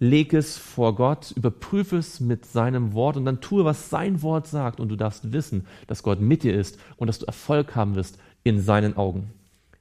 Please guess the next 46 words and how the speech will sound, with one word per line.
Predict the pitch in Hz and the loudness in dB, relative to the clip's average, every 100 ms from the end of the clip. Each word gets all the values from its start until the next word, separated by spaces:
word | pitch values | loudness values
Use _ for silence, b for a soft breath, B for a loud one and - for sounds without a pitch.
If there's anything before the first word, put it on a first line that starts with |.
| - | -2
Da | 101 | 0
gebot | 107 113 135 - | 2 4 4 4
Josua | 139 135 104 95 92 b b b - | 4 4 2 0 -2 b b b 0
den | 110 | 0
Vorstehern | 90 - - 139 151 147 - 135 131 131 - | 0 -10 -8 -2 -2 -4 -2 2 2 2 -2
des | 110 - | -6 -6
Volkes | - 123 127 131 - | -2 0 0 -2 -4
und | 113 - | -6 -6
sprach: | - 98 90 - _ _ _ _ _ _ - b - | -6 -6 -6 -14 _ _ _ _ _ _ -20 b 0
„Geht | 117 | 0
mitten | 143 147 104 - B B B | 2 0 -2 -4 B B B
durch | 123 | -2
das | 113 - | -2 2
Lager, | 139 143 117 | 4 4 4
gebietet | 110 101 208 120 | 4 4 4 4
dem | 123 | 2
Volk | - 175 175 127 | 2 4 6 4
und | 110 | -2
sprecht, | - 143 147 - | -2 -2 0 0
bereitet | 120 185 202 | 2 2 2
euch | 107 110 | 0 0
Wegzehrung, | 135 190 - 131 117 117 B B B B | 0 0 0 2 2 0 B B B B
denn | 131 | 2
in | 131 | 4
drei | 107 170 | 4 2
Tagen | 208 - 185 185 139 | 2 2 2 4 4
werdet | 120 117 101 | 2 2 2
ihr | |
über | 120 | 2
den | 117 110 | 2 2
Jordan | 127 147 139 | 4 4 2
dort | 127 123 - | 2 0 0
gehen, | 127 143 139 | 0 2 0
um | 120 107 | 0 0
hineinzukommen | 110 117 196 208 107 - 107 113 B B B | 0 0 2 0 -4 0 2 0 B B B
und | 120 | 0
das | 107 - | 0 2
Land | 113 147 151 104 | 2 2 0 0
einzunehmen, | 131 175 - 110 117 | 0 0 0 0 2
das | 110 | 0
euch | - 110 | -2 -2
der | 104 | 0
Herr, | 143 139 | 2 4
euer | 113 107 | 2 4
Gott, | 127 - | 2 0
gibt, | 160 139 | -2 -4